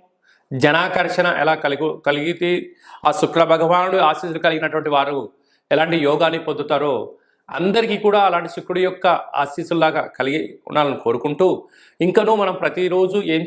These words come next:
చేయగలగాలంటే తెల్లటి వస్త్రాన్ని శుక్రవారం పూట ధరించడం, బొబ్బర్లతో కూడుకున్న ఆహారాన్ని భోజనం చేయడం, వడలను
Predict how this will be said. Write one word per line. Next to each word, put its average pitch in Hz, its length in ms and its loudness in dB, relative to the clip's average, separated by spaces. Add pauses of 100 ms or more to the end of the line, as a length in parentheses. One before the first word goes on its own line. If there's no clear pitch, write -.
చేయగలగాలంటే 165 420 0
తెల్లటి 170 440 0
వస్త్రాన్ని 160 500 0
శుక్రవారం 160 540 0
పూట 160 160 -8
ధరించడం, 147 540 -6 (1000)
బొబ్బర్లతో 208 580 6
కూడుకున్న 202 320 2
ఆహారాన్ని 160 580 2
భోజనం 127 480 -6
చేయడం, 165 240 -2 (1040)
వడలను 185 760 2